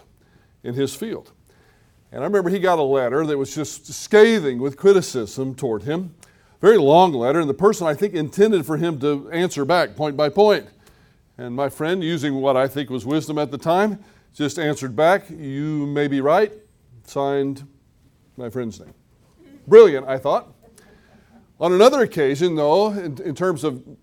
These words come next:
fighting back, my, my friend didn't fight back, obviously, but I remember the, the story he's told about when Moody was in England one time doing one of his presentations, and you need to know that Moody was the Billy Graham of his generation. Uh,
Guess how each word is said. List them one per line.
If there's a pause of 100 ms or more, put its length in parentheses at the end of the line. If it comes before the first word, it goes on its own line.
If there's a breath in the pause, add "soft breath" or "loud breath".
(320)
fighting
back,
my,
my
friend
didn't
fight
back,
obviously,
but (380)
I
remember
the,
the
story
he's
told
about
when
Moody
was
in
England
one
time (560 soft breath)
doing
one
of
his
presentations,
and
you
need
to
know
that
Moody
was
the
Billy
Graham
of
his
generation. (640 soft breath)
Uh,